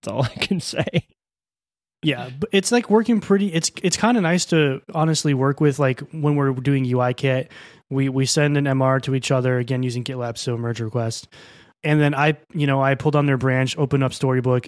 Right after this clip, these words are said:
Speaker 2: and then I can say, "Oh, can you go back and add a couple of stories for this specific edge case that we fixed, or this specific edge case where the design was changed, or whatever?" And that's honestly kinda nice, because then I don't have to, like, go through and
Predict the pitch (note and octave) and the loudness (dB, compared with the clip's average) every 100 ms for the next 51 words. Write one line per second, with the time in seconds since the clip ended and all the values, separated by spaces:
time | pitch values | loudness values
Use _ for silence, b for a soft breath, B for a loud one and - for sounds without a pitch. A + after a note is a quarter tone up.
0 | - C#3+ C3+ C3 B2+ B2 B B B B | -2 0 2 2 0 -4 B B B B
1 | - D3+ D#3 D3 D3+ C#3 F3+ D#3 C3 D#3+ | -2 0 0 0 0 0 2 0 0 0
2 | D#3 F3+ D3 D3+ C#3 C#3+ C3+ C#3+ C#3+ C3+ | 2 4 4 0 0 0 2 0 0 0
3 | - C3 B2+ - C3+ C3 - - - C3 | 0 0 0 -2 -2 -2 -2 -4 -4 -2
4 | C3 C3 C3+ B2 C3+ B2 A#2+ C#3+ D#3+ - | -2 -2 0 0 -2 -6 -2 -2 -2 -6
5 | - B B C#3+ C3 C3 C#3+ - C3+ C#3 | -16 B B -2 0 0 -2 -2 -2 0
6 | C#3 - C3 A#2+ C3 A#2+ A#2+ B2 B2+ C3 | -2 0 -2 0 -4 -4 -2 -2 0 0
7 | - C#3 C3 C3 B B B B C#3 B2 | 0 0 0 -4 B B B B -4 0
8 | A#2+ A#2 A#2+ C#3+ F#3+ A3+ F3+ D3+ C3+ - | 0 -2 -4 0 0 2 0 0 -2 -2
9 | A#2+ A#2 A2+ - C#3 C#3 C3 D#3+ D#3 D3+ | -4 -4 -8 -6 -4 -2 0 2 0 -4
10 | B B B B B - C#3+ D3+ D#3+ D#3+ | B B B B B -2 0 2 2 2
11 | D3 C3 C#3+ C3+ C#3 C#3+ C#3+ C3+ B2 A#2+ | 0 2 2 2 2 4 4 2 0 -2
12 | A#2 | -4